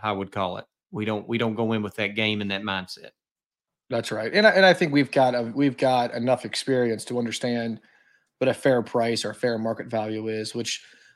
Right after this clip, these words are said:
Speaker 2: allows us to really be, uh, committed to our partners where we don't have to bid them out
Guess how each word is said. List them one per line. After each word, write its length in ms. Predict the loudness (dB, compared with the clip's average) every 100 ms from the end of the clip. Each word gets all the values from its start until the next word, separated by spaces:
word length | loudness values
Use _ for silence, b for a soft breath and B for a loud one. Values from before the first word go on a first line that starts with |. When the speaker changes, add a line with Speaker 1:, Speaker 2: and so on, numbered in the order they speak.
| b
Speaker 2:
allows 400 | 6 10 8 6
us 100 | -2
to 120 | -2
really 260 | 0 0 0
be, 500 | -2 -2 -2 -6 -10 _ _ _ -4
uh, 160 | -2
committed 400 | 0 2 4 2
to 100 | 0
our 100 | 0
partners 540 | 0 -2 -2 -6 -6 -6
where 80 |
we 180 | -2 -2
don't 360 | 2 4 4 2
have 180 | 0 0
to 100 | -4
bid 280 | -4 -2
them 160 | -2 0
out 340 | 4 4 2